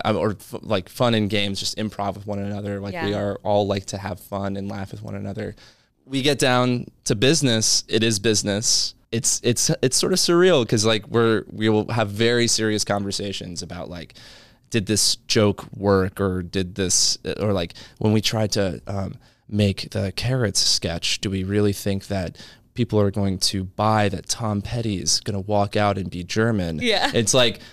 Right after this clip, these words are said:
Speaker 1: ridiculous conversations, but in a very, like, serious business format.
Speaker 2: I lo-, and that
Speaker 1: <laughs>
Speaker 2: makes total sense, because you're opening yourself up to constructive criticism, which is really
Speaker 1: Yeah.
Speaker 2: scary
Speaker 1: Mm-hmm.
Speaker 2: because you're like,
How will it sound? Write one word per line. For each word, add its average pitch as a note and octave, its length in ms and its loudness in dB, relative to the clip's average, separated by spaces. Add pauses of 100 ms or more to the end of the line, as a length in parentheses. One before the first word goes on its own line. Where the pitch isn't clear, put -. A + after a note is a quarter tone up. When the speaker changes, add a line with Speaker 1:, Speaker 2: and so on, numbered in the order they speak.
(360)
Speaker 1:
ridiculous A2+ 600 0
conversations, G2 800 0
but F#2 220 0
in G2 100 -2
a F#2+ 40 -2
very, F#2+ 280 -2
like, E2+ 160 -6
serious F#2+ 460 -2
business F2+ 400 -4
format. - 340 -4
Speaker 2:
I B3+ 60 2
lo-, B3 240 2 (480)
and A#3 160 2
that A#3 200 4
Speaker 1:
<laughs> C4+ 120 2
Speaker 2:
makes C4+ 240 -4
total A3 440 2
sense, G#3 340 -2
because A#3 340 0
you're B3 160 0
opening D4+ 400 2
yourself A3+ 460 0
up F#3+ 220 0
to G3 300 0
constructive G3+ 600 -4
criticism, G#3 680 -2
which G3+ 200 -4
is G3+ 240 -2
really F3 240 -4
Speaker 1:
Yeah. C4 260 6
Speaker 2:
scary A#3+ 760 -2
Speaker 1:
Mm-hmm. A2+ 440 0
Speaker 2:
because C4+ 300 -2
you're C4+ 80 2
like, B3+ 200 0